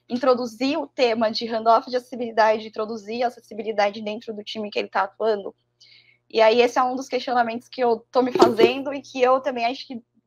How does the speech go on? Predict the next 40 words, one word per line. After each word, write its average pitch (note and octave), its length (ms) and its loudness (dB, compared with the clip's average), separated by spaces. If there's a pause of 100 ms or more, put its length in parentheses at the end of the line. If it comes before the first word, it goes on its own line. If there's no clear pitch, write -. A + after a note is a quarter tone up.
vale A#3+ 160 2
super - 240 -8
a B3+ 40 -2
pena B3 240 -4
cada A#3+ 240 -4
um A#3 60 -4
de A#3+ 100 -6
vocês A3+ 360 -6
que - 80 -20
tão A3+ 140 -10
assistindo A3 420 -14
também G3+ 280 -6 (380)
hoje A3 280 -4
fazer, G#3+ 640 -2
é, G3+ 920 2
esses - 240 -14
questionamentos. A3 720 -8 (480)
E A3+ 140 0
hoje B3+ 160 2
eu B3+ 60 0
venho B3+ 180 -4
falar C4 280 4
um C#4 60 -4
pouquinho D4 400 -2
sobre B3+ 360 -4
handoff B3 520 0
de A3 120 -8
acessibilidade. G#3 920 -4 (420)
É, G3+ 640 0 (220)
vou A3 180 -2
dizer A#3 240 -2
que - 80 -16
talvez A#3 400 0
surjam A#3 500 -6
algumas G#3 340 -4
dúvidas C#4+ 380 -2
no A#3+ 80 -4
meio G3+ 160 -4
do G#3+ 100 -12
caminho, A3+ 560 -8